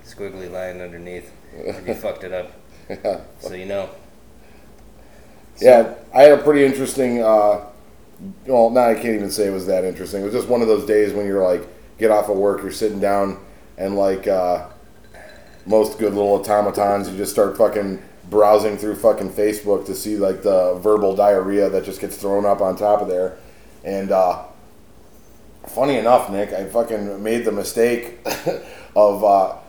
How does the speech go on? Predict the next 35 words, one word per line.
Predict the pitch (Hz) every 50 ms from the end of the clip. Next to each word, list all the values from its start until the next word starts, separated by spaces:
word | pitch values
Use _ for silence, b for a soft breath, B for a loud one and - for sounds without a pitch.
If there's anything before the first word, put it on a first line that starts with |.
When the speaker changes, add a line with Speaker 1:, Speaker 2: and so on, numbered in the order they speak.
| - - -
Speaker 2:
commenting | - 110 123 127 127 131 123 120 - 117 110 107 107 104 104 101
on, | 107 107 104 104 104 104 101
uh, | 98 95 92 90 92 90 110
you | 107
know, | 101 98
this, | 95 98 82 - - -
this, | - 107 107 98 - -
this | - 101 98 92
girl | - - 123 143 135 120
who | 110
made | 113 113 110
a | 101 -
post. | - - 113 123 127 117 101 85 - - - - b b b b b b
Uh, | - 92 95 95 92 92 92 92 87 95
I | 98
won't | 104 113 117 110
even | 98 101 98 92 95
wind | 104 104 104 98
up | 92
saying | - - 113 107 104
her | 95 92
name | 90 95 98 95 95
'cause | 95 90 90
if | - -
Speaker 1:
No, | 160 147
Speaker 2:
this | 123 113
thing | 104 104
Speaker 1:
no, | 104
Speaker 2:
ever, | 101 101
Speaker 1:
there's, | 98 - 104
Speaker 2:
if | 98 - - - - - -
Speaker 1:
there's | - - 175
Speaker 2:
this | 160 135
Speaker 1:
no | 123
Speaker 2:
thing | 156